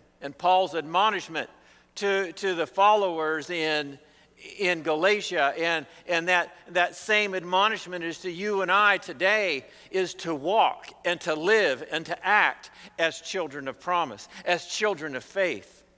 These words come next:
to follow after the Spirit of God. So I, today, I'm not saying that the injustice in our society is something that we should turn from.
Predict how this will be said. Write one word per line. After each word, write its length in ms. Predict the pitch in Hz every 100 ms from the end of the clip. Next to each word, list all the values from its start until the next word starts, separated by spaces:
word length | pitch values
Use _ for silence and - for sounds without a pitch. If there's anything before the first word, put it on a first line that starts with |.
| _ _ _ _ _ _ _ _ _ _ _ _ _ _
to 100 | -
follow 480 | 180 214 202 208 190
after 400 | 196 208 202 190
the 120 | 151
Spirit 400 | 156 - 190 180
of 120 | 151 139
God. 240 | 151 113 - - _ _ _ _ _ _ _ _ _ _ _ _ _ _
So 220 | 190 185 - - -
I, 320 | 151 208 185
today, 500 | 170 190 165 196 214
I'm 240 | 156 170 170
not 260 | 180 170
saying 480 | - 196 190 208 180
that 240 | 156 151 151
the 160 | 160
injustice 640 | 165 143 175 180 - 170 175
in 80 |
our 180 | 160 160
society 600 | 151 156 - 175 208 180
is 100 | 147
something 420 | 139 185 160 180 160
that 140 | 147
we 120 | 156
should 240 | 147 143 -
turn 260 | 196 214
from. 300 | - 143 127